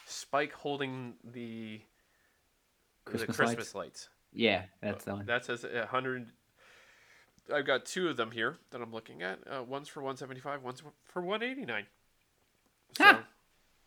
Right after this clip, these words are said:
Speaker 2: I really, I really, I, you know, I, did, were you a collector as a kid? Like, cards,
Speaker 1: I
Speaker 2: baseball
Speaker 1: collected
Speaker 2: cards,
Speaker 1: baseball
Speaker 2: anything?
Speaker 1: cards and other things, but I, like, I, I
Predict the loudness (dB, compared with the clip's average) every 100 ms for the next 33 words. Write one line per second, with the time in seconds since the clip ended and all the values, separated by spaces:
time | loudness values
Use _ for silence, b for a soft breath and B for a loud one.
0 | 2 6 10 12 12 10 6 8 6 4
1 | B B 6 10 10 12 10 8 4 4
2 | 8 10 10 10 8 6 8 2 2 0
3 | 0 2 -2 4 6 6 2 10 12 12
4 | 12 8 8 10 8 8 6 6 4 4
5 | 4 2 2 4 4 0 -2 0 0 -4
6 | -2 -2 -2 -4 0 0 0 0 0 2
7 | 4 4 2 -2 0